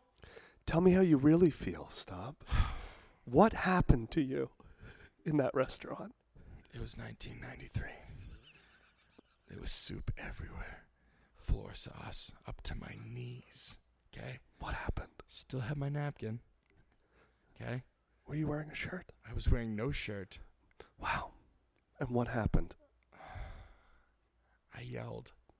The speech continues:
Speaker 2: for the waiter. I screamed. But he couldn't hear me. There was too much floor sauce. It was,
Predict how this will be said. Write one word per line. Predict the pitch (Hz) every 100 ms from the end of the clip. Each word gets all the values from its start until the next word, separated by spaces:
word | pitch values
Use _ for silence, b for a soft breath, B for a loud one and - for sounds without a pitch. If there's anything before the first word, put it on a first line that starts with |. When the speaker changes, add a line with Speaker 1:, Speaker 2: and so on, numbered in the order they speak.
| -
Speaker 2:
for | -
the | 117
waiter. | 104 110 107 113 104 _ _ _ - _ _ _ _ - - B B B B
I | 101
screamed. | - - - 127 113 123 117 92 90 - _ _ - _ _ _ _ b b b -
But | 123
he |
couldn't | 123 156 147
hear | 135 151
me. | 156
There | 120
was | 123 120
too | - 139
much | 117
floor | - - 127
sauce. | 127 - - - - - - B B B B B B B
It | -
was, | - -